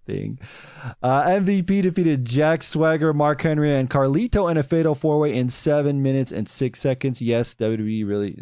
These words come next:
wrestling just sucked at this time, apparently. Uh, Triple H and Shawn Michaels with Hornswoggle defeated Jericho to retain the Unified Tag Team Champions, twelve minutes and one seconds.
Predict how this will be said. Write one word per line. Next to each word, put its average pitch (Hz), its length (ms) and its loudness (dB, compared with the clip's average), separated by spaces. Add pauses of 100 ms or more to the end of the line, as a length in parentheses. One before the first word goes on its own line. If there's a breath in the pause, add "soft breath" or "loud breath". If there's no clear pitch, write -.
(160)
wrestling 151 340 -2
just 139 180 -2
sucked 117 280 -2
at 95 40 -8
this 90 120 -4
time, 90 160 -4
apparently. 90 400 -6 (420 soft breath)
Uh, 101 320 0
Triple 185 280 0
H 156 100 -2
and 160 100 -2
Shawn 160 200 0
Michaels 135 580 0
with 139 160 0
Hornswoggle 151 760 0
defeated 123 400 -2
Jericho 135 840 0
to 123 120 -4
retain 135 300 -2
the 120 60 -2
Unified 185 720 0
Tag 170 280 0
Team 170 160 -4
Champions, 139 480 -2
twelve 123 240 -2
minutes 104 260 -4
and 95 80 -8
one 90 140 -2
seconds. 139 800 -6